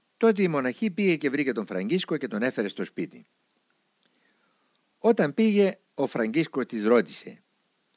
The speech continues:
«Υπάρχει εδώ καμιά άρρωστη;» «Υπάρχει, παιδί μου», λέγει η γερόντισσα, «μια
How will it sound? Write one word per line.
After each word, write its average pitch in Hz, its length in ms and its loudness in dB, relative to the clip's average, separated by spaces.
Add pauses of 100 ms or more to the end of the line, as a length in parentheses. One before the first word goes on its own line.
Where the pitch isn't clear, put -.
(420)
«Υπάρχει 127 540 -2
εδώ 92 200 2
καμιά 92 460 -4
άρρωστη;» 101 640 -2 (1300)
«Υπάρχει, 156 520 2
παιδί 110 320 0
μου», 85 260 -4 (340)
λέγει 92 280 0
η 87 40 -2
γερόντισσα, 85 640 -4 (480)
«μια 143 540 -2